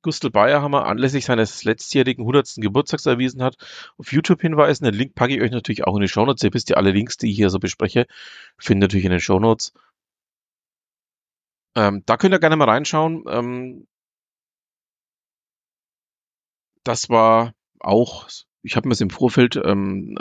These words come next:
zur Serie angeschaut. Ähm, das war auch also wirklich sehr sehenswert.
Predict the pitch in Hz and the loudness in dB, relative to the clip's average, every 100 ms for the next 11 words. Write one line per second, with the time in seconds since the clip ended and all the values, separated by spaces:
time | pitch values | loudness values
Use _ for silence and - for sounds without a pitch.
0 | - - 101 82 - 98 101 95 101 110 | -12 -8 -4 -2 2 2 4 2 0 -2
1 | - 101 98 - 90 95 - - 92 95 | 0 0 0 -4 -6 -6 -4 -2 -2 -2
2 | 92 90 92 90 - 95 - 98 98 - | -2 -2 -4 -4 2 2 2 -2 -2 0
3 | 98 | 0